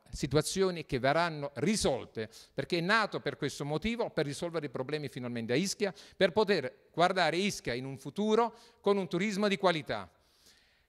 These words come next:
con un'isola ecologica, la prima isola ecologica che fe-, è, diventerà esempio per tutta l'Italia, per tutta l'Europa, ragion per cui un ottimo marketing,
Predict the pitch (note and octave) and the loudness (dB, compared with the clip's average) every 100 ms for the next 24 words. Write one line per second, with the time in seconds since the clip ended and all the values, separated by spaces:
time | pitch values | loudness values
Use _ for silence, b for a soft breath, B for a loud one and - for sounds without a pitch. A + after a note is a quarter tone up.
0 | _ - A3+ G3 D3 C#3+ E3+ A3 B3 - | _ 4 6 6 -2 -6 -6 -4 -4 -2
1 | F3 D#3+ G3 G3 F#3+ G#3+ F3+ A2+ A2+ - | -2 0 0 2 4 4 2 0 -10 -6
2 | G#2+ F#2+ - C#3 D#3+ G#3 B3+ G#3 A3 G#3+ | -6 -8 -6 0 0 0 0 0 0 -2
3 | G#3 F#3+ F#3 G3 G#3+ D3+ C#3+ C#3+ E3 F#3 | 2 2 2 4 2 2 -2 -2 -4 -6
4 | - C#3+ - D#3 F#3 G#3+ F#3+ F#3 F3+ - | -8 -10 -8 -4 -2 0 2 2 4 4
5 | A#3+ G#3 F3+ E3+ A#3+ G#3 G3 D#3+ C#3 A2 | 4 2 -2 -4 -2 0 2 2 2 -2
6 | A#2 E3 - B3+ A3 G3+ F3+ D#3+ A2 F#2 | -4 -6 -4 -2 2 4 4 2 0 -4
7 | A2 C#3+ F#3+ F#3+ F3+ G3 D3 - E3 B3 | -4 -2 -2 0 -2 0 -2 0 0 0
8 | A3 F3+ F3+ E3 B2 - G#2+ G2 F2+ | 0 -2 0 0 0 -4 -10 -12 -16